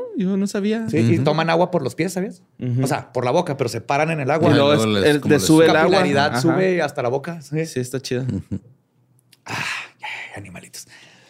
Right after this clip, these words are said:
Speaker 2: Pues justo cuando Ray
Speaker 1: Sí.
Speaker 2: est-
Speaker 1: Si tuviera esa <laughs> defensa la niña, güey, no se hubiera ahogado.
Speaker 2: Justo cuando Ray estaba terminando de pulir el concreto,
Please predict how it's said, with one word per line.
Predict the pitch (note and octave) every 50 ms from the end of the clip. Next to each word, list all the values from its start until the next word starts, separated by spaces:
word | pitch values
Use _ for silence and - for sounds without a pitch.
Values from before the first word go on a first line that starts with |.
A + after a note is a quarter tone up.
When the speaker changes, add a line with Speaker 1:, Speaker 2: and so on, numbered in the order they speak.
| _ _
Speaker 2:
Pues | - G3+ F#3 G3 -
justo | - - - A3+ A3 - - A3+
cuando | A3 A3+ G3 F3+ E3
Ray | D3+ F3+ F#3 F3+ F3 C3+
Speaker 1:
Sí. | - - -
Speaker 2:
est- | - C#3 - -
Speaker 1:
Si | - E3+ E3+
tuviera | F3 E3+ E3 D3+ F3+
esa | F3 G3+ G#3 A3 A3 A3 F#3+ F#3 E3+ D#3+ D3+ C#3+
<laughs> |
defensa | C#3+ C#3+ C3+ D#3 D3+ D3 G3+ F#3
la | F#3 D#3
niña, | E3 F3+ F#3+ G#3+ G3+
güey, | A3 - F3 E3 C#3+ -
no | F3 -
se | - -
hubiera | B3+ G#3+ F3 A#3 -
ahogado. | - G#3 - - - - - - - C4+ F#4 - A4 - A3+ F#3 - A#3+ F3+ F3 - G#3+ - - - - - - - - - - - - - - - - - - - - _ _ - _ - - - - - - - _ _ _ _ - - - D3+ D3+ - E4 E4+ D4 B3 G#3 - - - - - - _ - - A#2 E3 - C3+ B2 A#2+ A2+ - - - - - - - - - - - D#3+ - - -
Speaker 2:
Justo | - A#3+ A#3+ - - - E3
cuando | - - A#3 G#3+ F#3+
Ray | F#3+ G3 A#3 A3+ A3 G3
estaba | G3 F#3+ - F#3 G#3+ F#3
terminando | G3 F#3+ E3+ D#3+ D#3 E3 F3+ F#3+ G3
de | F#3+ F#3 E3
pulir | F3+ E3 C#3 C3 D3 D#3+
el | F3+ F3
concreto, | F3+ E3 C#3+ C3 F3 F3+ C#3+ C#3+ D3+ D3+ -